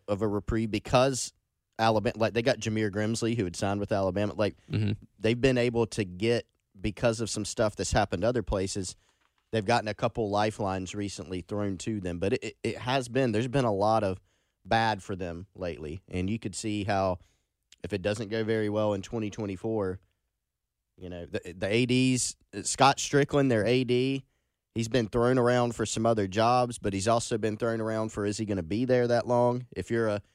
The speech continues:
Speaker 1: coach that's been in hot water like Billy Napier, hearing whispers that your A D may be gone because he hired you, <laughs>
Speaker 2: Sure.
Speaker 1: it's not something that you typically wanna hear. So, uh, definitely a pivotal year for them in twenty twenty-four.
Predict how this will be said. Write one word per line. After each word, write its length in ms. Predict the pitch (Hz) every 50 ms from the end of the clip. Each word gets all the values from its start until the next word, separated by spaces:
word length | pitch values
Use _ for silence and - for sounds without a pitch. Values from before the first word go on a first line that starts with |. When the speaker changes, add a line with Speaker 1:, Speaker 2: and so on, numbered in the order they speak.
| _ _ _ _ _ _
Speaker 1:
coach 420 | - - 127 123 120 - - - -
that's 200 | 113 - - -
been 320 | 110 117 113 110 107 101 - _ _ _ _ _ _ _ _ _
in 180 | - 117 120 117
hot 260 | 113 131 120 120 -
water 280 | 107 117 117 117 117 113
like 220 | 110 107 104 107
Billy 240 | 107 117 113 113 107
Napier, 500 | 107 110 117 113 - - 120 117 113 107 - _ _ _ _ _ _ _ _ _ _ _ _ _ _
hearing 360 | - - 135 135 131 120 110
whispers 400 | 113 120 123 - - 127 117 107
that 160 | 113 104 -
your 100 | 101 95
A 140 | 101 110 110
D 220 | 98 120 127 127
may 160 | 120 117 120 120
be 160 | 113 127 120
gone 340 | 107 113 117 120 123 120 117
because 320 | 113 107 - 113 107 -
he 120 | - 113
hired 360 | 98 120 120 120 127 127 120 135
you, 240 | 135 131 143 131 - -
<laughs> 80 | - -
Speaker 2:
Sure. 300 | - 120 104 98 95 -
Speaker 1:
it's 240 | - 120 - 113 -
not 220 | 170 156 143 -
something 400 | - - 156 143 - - 127 120
that 160 | 117 110 -
you 80 | 123 113
typically 440 | - - 123 - 123 - - 110 104
wanna 220 | 107 101 95 87
hear. 260 | 90 113 107 92 80 90
So, 280 | - - 110 104 95 92 - _ _ _ _ _ _ _ _ _ _ _ _ _ -
uh, 140 | 87 85 82
definitely 380 | 80 101 135 143 151 147 135
a 80 | 123 107
pivotal 400 | - 147 135 123 120 110 104 98
year 180 | 101 104 101 95
for 140 | - -
them 180 | 85 90 90 85
in 80 | 82 85
twenty 240 | - 92 85 85
twenty-four. 500 | - - 82 76 78 - 90 82 73 -